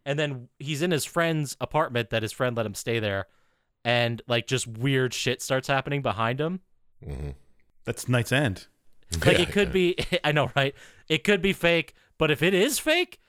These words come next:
Speaker 1: man, this kid really sold it. Like, it, it's just a fun video either way.
Speaker 2: Yeah.
Speaker 1: But I'll have to send that to you guys. It's fun. But, uh, yeah, other than that, the only thing I really watched was a couple random episodes of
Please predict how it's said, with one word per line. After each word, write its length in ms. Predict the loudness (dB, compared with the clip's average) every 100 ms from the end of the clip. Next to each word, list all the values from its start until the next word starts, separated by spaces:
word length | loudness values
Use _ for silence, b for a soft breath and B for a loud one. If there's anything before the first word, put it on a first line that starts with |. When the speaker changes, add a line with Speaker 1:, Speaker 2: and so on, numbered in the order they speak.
| _ -10
Speaker 1:
man, 340 | -2 2 2 2
this 180 | -2
kid 220 | 0 0 0
really 320 | 0 0 -2
sold 320 | -4 -6 -6
it. 80 | -6
Like, 160 | -4 0
it, 100 | 2
it's 160 | 2 0
just 300 | -2 -2 -2
a 80 | -4
fun 500 | -4 0 2 2 0
video 540 | -2 -2 0 -4 -8 -14 _ _ -4
either 220 | -4 -4
way. 160 | -8 -8 0
Speaker 2:
Yeah. 240 | 2 2 -2 _ _ _ _ _ _ _ _
Speaker 1:
But 120 | -4
I'll 100 | -2
have 100 | -2
to 60 | -2
send 200 | -8 -6
that 100 | -6
to 80 | -8
you 60 | -8
guys. 180 | -8 -12
It's 160 | -16 -14
fun. 220 | -14 -16 b b b b _ _ _
But, 240 | 0 2 4
uh, 240 | 2 2
yeah, 280 | 0 2 2 4
other 140 | 2
than 60 | 4
that, 160 | 2
the 60 | 2
only 140 | 0
thing 120 | 0 0
I 40 |
really 200 | 2 2
watched 380 | 2 0 -2 -2
was 380 | 0 0 0 -4
a 60 | -6
couple 400 | -6 -2 -4 0
random 300 | 0 0 0
episodes 500 | -4 -4 -2 -4 -4
of 260 | -10 -12